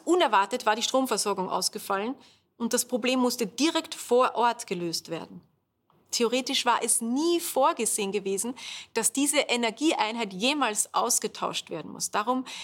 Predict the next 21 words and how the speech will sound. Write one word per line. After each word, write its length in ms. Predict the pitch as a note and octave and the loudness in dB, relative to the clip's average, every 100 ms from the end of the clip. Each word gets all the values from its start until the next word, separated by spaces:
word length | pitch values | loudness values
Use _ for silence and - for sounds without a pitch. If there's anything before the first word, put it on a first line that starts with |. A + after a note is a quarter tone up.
| - | -2
lag 320 | A#3 C4 F#4 | 0 0 0
sie 300 | - C4+ C#4 | 0 0 -2
unter 600 | - D#4 G4 F#4 E4 - | 0 2 2 2 0 2
einer 340 | A#3+ A#3+ B3+ - - | 0 0 0 0 0
Abdeckplatte 1040 | D4 - _ A3+ G#3+ - A#3 G#3 G#3+ D4 | 0 -2 _ -2 -2 -4 -2 0 0 0
mit 280 | A#3 A#3 - _ | 0 -2 -6 _
hundertsiebzehn 920 | C#4 D#4 D4+ D4+ - - C#4 - B3+ | -4 -2 -4 -4 -6 -4 -2 -2 -2
kleinen 400 | B3 G#3+ G#3+ A3+ | -2 -2 0 -2
Schrauben 440 | A3+ - G3+ A#3 B3 | -4 2 4 4 2
samt 640 | - - B3 D#4+ - - _ _ | 0 2 0 0 -4 -10 _ _
Unterlegsschrauben. 1300 | E4 F4 C4+ A3 G3+ G3 G3+ - - - F#3+ G#3+ - - - - - - - - - _ _ _ _ _ _ _ - - - - - - | 0 2 0 0 0 0 0 -4 -4 -4 -4 -6 -10 -16 -20 -18 -16 -18 -18 -20 -20 _ _ _ _ _ _ _ -14 -10 -8 -8 -10 -6
Und 380 | B3+ B3 - - | -2 0 -2 -6
die 100 | A3+ | -2
Zwischenräume 1300 | - A3+ - A3 G#3 F3+ F#3 G3 F3+ F#3+ F#3+ A#3+ F#4+ - - | 0 0 0 0 -2 -2 -2 -6 -6 -4 -2 -2 -4 -8 -6
der 120 | G3+ | -4
Schraubgewinde 840 | - - G#3+ A#3+ - F#3+ G3 A3 G3 | -4 0 -2 -2 -4 -4 -2 -2 -2
waren 220 | F#3 G#3 | -2 -2
mit 200 | G#3+ - | -4 -4
einem 220 | G3 G#3 | -6 -6
Kleber 500 | - G3+ G3 G3 E3 | -6 -2 -2 -2 -4
ausgefüllt. 720 | F3+ F3 - - - - - | -4 -8 -8 -14 -18 -20 -20